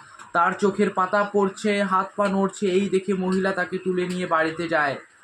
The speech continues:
মহিলা ছিলেন মুসলিম।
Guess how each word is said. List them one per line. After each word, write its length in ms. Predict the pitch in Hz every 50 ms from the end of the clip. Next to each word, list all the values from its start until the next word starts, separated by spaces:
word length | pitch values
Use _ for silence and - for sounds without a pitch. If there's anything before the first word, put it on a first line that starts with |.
| - - - -
মহিলা 360 | 156 165 175 185 190 185 196
ছিলেন 480 | 190 190 - 185 180 185 180 170 170 160 - - - - - - - - - - -
মুসলিম। 680 | 139 143 147 - - 160 165 151 135 110 90 78 -